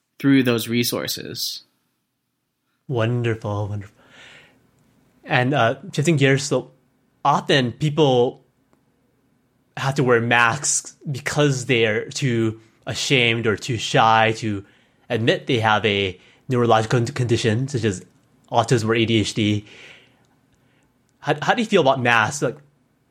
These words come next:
Speaker 2: you're, you yourself, you're, you're openly neurodiverse, but how do you feel about masks?
Speaker 1: It, I think it's a coping mes-, mechanism. If you need it, please use it. Uh,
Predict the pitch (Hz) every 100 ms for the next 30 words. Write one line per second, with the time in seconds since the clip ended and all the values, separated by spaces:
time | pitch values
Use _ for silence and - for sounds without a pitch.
0 | _ _ _ 151 139 - 139 165 165 143
1 | 143 127 135 135 123 135 - 127 - -
2 | 156 131 127 123 113 117 110 110 113 117
3 | 110 113 104 - - _ _ _ _ -
4 | 143 160 147 143 117 127 123 110 120 -
5 | - - - - _ _ _ _ _ _
6 | _ _ _ 139 151 - 143 156 170 180
7 | 180 - 147 139 151 151 156 190 - 160
8 | 135 139 170 165 185 196 214 - _ _
9 | _ _ - 135 - 156 143 127 131 170
10 | 202 - _ _ _ _ _ _ _ _
11 | - 151 139 127 127 123 123 196 - -
12 | - _ _ _ _ _ _ _ _ 131
13 | 131 117